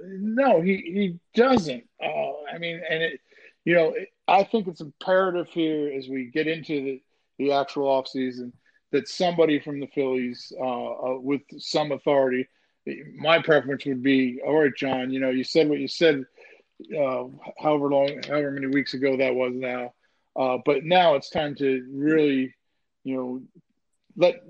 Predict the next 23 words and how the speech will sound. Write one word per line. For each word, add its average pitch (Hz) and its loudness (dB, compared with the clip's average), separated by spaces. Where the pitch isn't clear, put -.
let 190 2
the 156 -2
fans 180 0
of 143 -8
your 147 -4
franchise 131 -6
know 135 -2
who's 156 -2
running 147 -2
this 139 -6
operation 131 -2
and 123 -8
what 143 4
your 143 4
v-, 139 -2
vision 135 2
of 131 0
the 120 -6
future 156 2
is, 131 2
especially 202 4
as 151 2
you, 143 -4